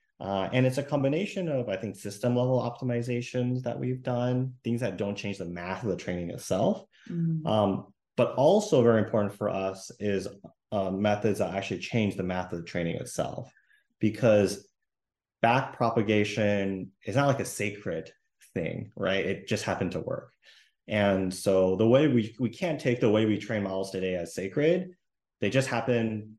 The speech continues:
Speaker 1: because somebody tried it and they got a good result, right? So we have a very much of a first principle approach, right? So, like, when you're training these models, like, what's the right curriculum you wanna set? Are there specific algorithms you want to apply?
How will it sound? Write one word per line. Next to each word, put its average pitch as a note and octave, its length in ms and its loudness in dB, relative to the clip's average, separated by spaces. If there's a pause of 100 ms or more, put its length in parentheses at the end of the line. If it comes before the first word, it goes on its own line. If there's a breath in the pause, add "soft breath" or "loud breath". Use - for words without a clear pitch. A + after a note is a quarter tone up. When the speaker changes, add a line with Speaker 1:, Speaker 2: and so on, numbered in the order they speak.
(300)
Speaker 1:
because G2+ 760 2
somebody G2 480 0
tried F#2 340 -6
it F2 220 -4
and F#2 120 -6
they F2+ 60 -4
got F2+ 200 -4
a E2 60 -6
good E2+ 180 -4
result, - 500 -4
right? - 360 -2
So F#2 340 2 (260 loud breath)
we A#2+ 80 6
have C3+ 120 4
a A2+ 60 6
very A2 220 6
much G#2 180 4
of F#2+ 120 2
a - 40 -12
first - 280 0
principle F2 460 -4
approach, - 480 -2
right? D#2+ 280 0
So, F2+ 160 -2
like, F2 220 -2 (300 soft breath)
when G#2+ 120 6
you're G2+ 100 6
training A#2 360 6
these G2+ 180 2
models, F#2+ 600 2
like, F2 200 -4
what's F#2+ 140 -2
the G2+ 60 0
right G#2 160 6
curriculum G#2+ 420 2
you F#2 120 -2
wanna E2 200 -6
set? - 380 -8 (420 soft breath)
Are G2 100 2
there G2+ 140 6
specific G#2+ 500 0
algorithms G2+ 640 4
you F#2 100 -2
want F2+ 160 -2
to E2+ 60 -2
apply? - 680 -6